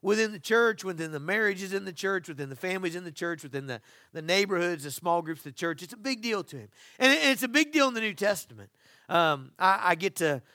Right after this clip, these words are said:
to meet with guys most every morning and read the scriptures together. And it was interesting. Uh, one morning I was in Philippians four with a group of guys. And, <clears throat> and the letters of the epistles are, are written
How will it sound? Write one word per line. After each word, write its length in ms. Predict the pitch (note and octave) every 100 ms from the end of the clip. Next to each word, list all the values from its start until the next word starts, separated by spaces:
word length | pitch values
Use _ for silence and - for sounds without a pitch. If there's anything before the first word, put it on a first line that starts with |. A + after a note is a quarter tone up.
| _ -
to 80 |
meet 160 | F3+ G3+
with 160 | F3 D3+
guys 360 | E3+ F3 D#3
most 260 | D#3 D#3 G3+
every 180 | F3+ D#3+
morning 380 | E3 F#3 E3
and 80 | D3+
read 180 | E3+ E3+
the 80 | D3
scriptures 400 | - F#3 E3+ C#3
together. 280 | D3 D#3 D#3
And 100 | D3
it 40 |
was 100 | C3+
interesting. 400 | F3 - E3 C#3 - - _ -
Uh, 240 | D#3 C#3
one 280 | C#3+ G3+ A3+
morning 300 | G3+ F#3 E3+
I 80 | E3
was 120 | D#3
in 100 | D#3+
Philippians 440 | F3 D#3+ D#3+ C#3
four 320 | - A3 E3
with 160 | C3 C#3+
a 20 |
group 180 | D3+ C#3
of 60 | C3+
guys. 420 | C3+ A2+ A2 - _ - _ A3
And, 320 | G3 F3 F3+
<clears throat> 60 | -
and 460 | A3+ A3 B3 A3+
the 80 | A3+
letters 580 | A3+ D#4+ E4 B3+ G3+ - -
of 100 | A3
the 100 | G#3
epistles 720 | D#3 A3+ B3+ C4 C4 A#3 - _ _ _
are, 220 | D#4 D4+
are 200 | B3 G3
written 500 | F#3 A#3+ C#4+ A3 F#3